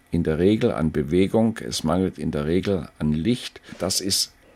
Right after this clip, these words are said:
ex-, extrem wichtig. Und wir können das Problem Fleisch, und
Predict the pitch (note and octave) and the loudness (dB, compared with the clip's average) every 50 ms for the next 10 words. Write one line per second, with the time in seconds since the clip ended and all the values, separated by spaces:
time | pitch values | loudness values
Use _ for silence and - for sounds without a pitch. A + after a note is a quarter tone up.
0 | - _ _ _ - G#2+ A#2+ - - - - - - - - F2 - - - - | -20 _ _ _ 0 2 2 2 2 0 0 0 0 -2 -2 -2 -2 -2 -6 -8
1 | - - E2 D#2 D2 D2 D2+ D2 - - - - - - - - - - - - | -6 -4 -2 -2 -2 -2 -4 -6 -8 -12 -14 -16 -18 -18 -20 -20 -20 -20 -20 -16
2 | - - - - - - - - - - - F2 F2 F2 - - G2 F#2+ - - | -12 -12 -12 -12 -14 -16 -18 -20 -16 -6 -2 0 0 0 2 4 2 2 4 4
3 | B2+ B2 B2+ B2 - - F2+ F#2 - - - - - - _ - - F#2 E2 - | 4 6 6 6 4 4 2 4 4 4 4 2 0 -4 _ -4 -2 -2 0 0
4 | - G2 G2+ G2 F2+ F2+ F2 D#2 - - _ _ _ _ _ - - - - - | 2 2 4 4 4 2 0 -2 -6 -12 _ _ _ _ _ -20 -16 -14 -10 -4
5 | - F#2 F2 F#2 G#2+ A#2 A#2 G#2 - - - - - - - - _ _ _ _ | 0 2 2 4 4 4 4 2 2 0 -2 -2 -4 -8 -12 -20 _ _ _ _
6 | _ - - - - - - - _ _ _ _ _ _ _ _ _ _ - F#2 | _ -20 -20 -20 -20 -20 -20 -20 _ _ _ _ _ _ _ _ _ _ -4 -4
7 | E2 | -4